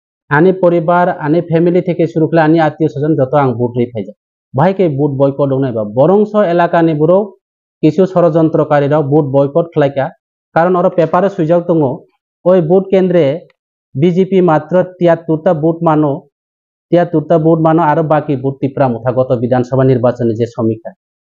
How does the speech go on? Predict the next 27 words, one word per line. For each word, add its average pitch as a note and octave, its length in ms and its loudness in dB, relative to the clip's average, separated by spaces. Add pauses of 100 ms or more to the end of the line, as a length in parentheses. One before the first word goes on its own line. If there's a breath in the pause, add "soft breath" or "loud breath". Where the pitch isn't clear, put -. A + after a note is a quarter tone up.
(320)
তাইলে F#3+ 340 2 (500)
এই F#3+ 120 4
যে G3+ 180 2
আং F3+ 240 2
ভোট F#3+ 240 0
গোবাং F#3+ 280 0
মামানি E3+ 320 2
হিসাবে D#3+ 540 -2 (320)
আরো E3+ 240 2
সে G#3+ 160 0
উৎসাহিত G3 520 0
খাইয়ে, D#3+ 640 0 (340)
কিন্তু F#3+ 440 0 (120)
যিনি, E3 260 4
এ, C3+ 640 0
রাজকুমারী, E3+ 640 0 (440)
যিনি, E3 160 2
এ, D3+ 360 2
যিনি E3+ 180 2
মহারানী E3 480 2
কৃতি D#3+ 320 -2
দেবী C#3+ 220 2
না, D3 100 2
जों C3 180 -2
ভোট C3 180 0
দিনানি B2 300 0
দঙমোন। A2+ 400 -4